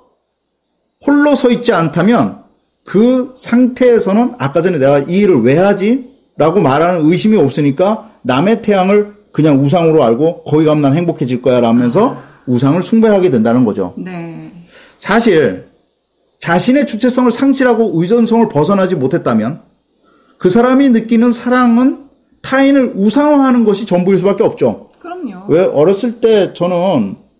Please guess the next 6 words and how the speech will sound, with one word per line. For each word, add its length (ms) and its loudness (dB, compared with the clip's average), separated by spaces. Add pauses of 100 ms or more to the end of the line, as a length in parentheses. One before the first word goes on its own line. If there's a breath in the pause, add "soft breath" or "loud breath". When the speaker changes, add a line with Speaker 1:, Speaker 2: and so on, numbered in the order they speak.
(140)
Speaker 1:
그 760 -4 (220)
고등학교 560 0
때 240 -2 (840)
그 440 -6 (1600)
왜 580 0
그 400 -8